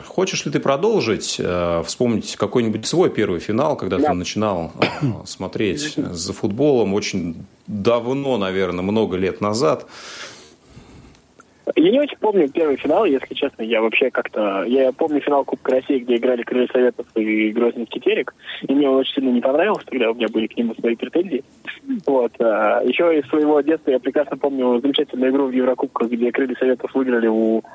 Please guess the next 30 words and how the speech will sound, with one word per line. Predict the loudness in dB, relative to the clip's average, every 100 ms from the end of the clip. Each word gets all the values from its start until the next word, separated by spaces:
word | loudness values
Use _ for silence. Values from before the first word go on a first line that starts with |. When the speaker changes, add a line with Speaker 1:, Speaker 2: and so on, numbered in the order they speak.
| -20 -20 -8 -2
Speaker 2:
А |
З | 0
Л | 2 2
Кмар | 2 0
тогда | 0 0 2 2 2 2 0
пять | -2 -2
три. | -2 -2 -4 -10 -8 -4
Но | -2
это | 2 2 4 4 2 2
не | 2
попадает, | 0 2 2 2
наверное, | 0 0
в |
мой | 0 0
пул | -2 0 2
любимых | 2 0 0
финалов, | 2 0 2 0
хотя | 0
для | 0 0
меня, | 2 2 2
наверное, | 2 2 0
это | 0
был | -2 0
как | -2
финал | -2 -2 -2
тогда, | -4 -2 -4 -6 -4
на | -4
тот | -2
момент. | -2 -2 -4 -10 -8 -8 -6 -8 -2
Вот. | 0 0